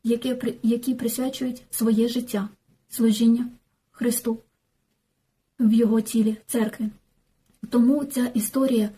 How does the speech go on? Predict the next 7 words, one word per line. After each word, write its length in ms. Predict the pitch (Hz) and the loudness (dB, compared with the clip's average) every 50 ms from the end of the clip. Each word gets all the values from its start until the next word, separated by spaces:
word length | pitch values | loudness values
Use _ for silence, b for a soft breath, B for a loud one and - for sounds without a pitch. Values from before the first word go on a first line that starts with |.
| _ _ _ _ _ _ | _ _ _ _ _ _
є 320 | - 208 214 240 247 233 233 - _ _ _ _ _ _ | 0 2 4 4 4 2 0 -6 _ _ _ _ _ _
і 100 | - 226 | 0 2
виправдання, 580 | 208 247 262 - 247 233 208 220 214 208 214 202 - | 2 2 0 0 -2 -2 0 4 4 4 4 2 0
і 100 | 247 233 | -4 -2
засудження 680 | - 240 226 - - 254 233 214 - 202 202 202 214 208 - _ _ _ _ _ _ _ _ _ _ _ - | -2 -2 -2 -2 -2 -2 -2 0 0 0 0 0 -2 -6 -14 _ _ _ _ _ _ _ _ _ _ _ 2
для 380 | 233 233 226 233 220 220 - - _ _ _ _ | 4 4 4 2 0 -2 -6 -14 _ _ _ _
тих, 300 | 247 262 285 - - | -2 -2 -2 -4 -8